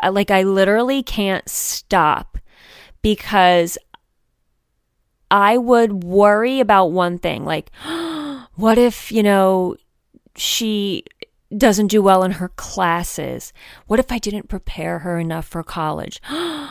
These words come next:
Oh my goodness, what if the workload is too much? What if she doesn't know how to write a paper? <laughs> What if she's, you know, not up to par with the college classes? What if, what if, what if?" And it was like, as soon, and I would make up a million scenarios in my mind.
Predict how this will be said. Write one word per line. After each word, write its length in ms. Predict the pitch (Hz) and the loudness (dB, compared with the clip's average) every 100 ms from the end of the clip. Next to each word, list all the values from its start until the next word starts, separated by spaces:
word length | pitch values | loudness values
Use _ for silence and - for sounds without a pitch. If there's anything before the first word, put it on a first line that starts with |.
| - | -8
Oh 160 | - 233 | -2 0
my 200 | 240 226 | 2 0
goodness, 520 | 226 208 190 175 - | 0 0 0 -2 -4
what 300 | 185 220 220 | 0 2 2
if 360 | 233 214 208 - | 0 0 -2 0
the 100 | 208 | 0
workload 600 | 180 196 214 220 196 196 | 2 0 0 0 2 2
is 160 | 185 - | -2 -4
too 160 | 208 | -4
much? 280 | 180 156 - | -4 -4 -4
What 160 | 196 220 | 0 2
if 80 | |
she 180 | - 262 | 2 2
doesn't 280 | 233 220 226 | 2 2 2
know 140 | 226 | 4
how 100 | 240 | 4
to 160 | 240 233 | 4 6
write 220 | 226 226 | 6 6
a 40 | 220 | 4
paper? 460 | 240 180 - 240 | 2 2 0 4
<laughs> 80 | 220 | 8
What 80 | 277 | 8
if 140 | 294 | 8
she's, 400 | - 277 269 233 | 4 4 2 0
you 160 | 240 233 | 2 6
know, 260 | 214 208 - - - - - - - | 6 4 -2 -12 -12 -14 -18 -14 -2
not 380 | 226 240 240 - | 4 8 8 6
up 140 | - | 2
to 120 | 302 | 0
par 560 | 233 214 233 226 190 180 | -2 4 6 8 6 4
with 200 | 190 - | 2 -2
the 100 | 208 | -4
college 400 | - 196 196 - | 0 2 0 -2
classes? 360 | 202 185 170 | -4 -2 -6
What 240 | 165 247 262 | 0 4 4
if, 200 | 240 220 | 2 2
what 120 | 220 | 2
if, 140 | 208 | 2
what 100 | 202 | 0
if?" 160 | 190 - 226 | 0 0 -2
And 80 | |
it 40 | 226 | -2
was 140 | 240 | 0
like, 160 | 240 - | 0 0
as 100 | 240 | -2
soon, 360 | - - 311 330 | -2 -2 -2 -2
and 80 | 247 | -4
I 160 | - 330 | -2 0
would 200 | 370 277 | 2 2
make 300 | 233 233 226 | 4 4 4
up 160 | 202 - | 2 4
a 140 | 202 | 2
million 480 | 196 196 202 208 196 | 2 2 2 2 -2
scenarios 640 | - 190 170 165 165 160 175 | -4 -2 0 0 0 -2 -2
in 80 | |
my 160 | 165 160 | -2 -2
mind. 460 | 160 151 - - | -2 -4 -8 -14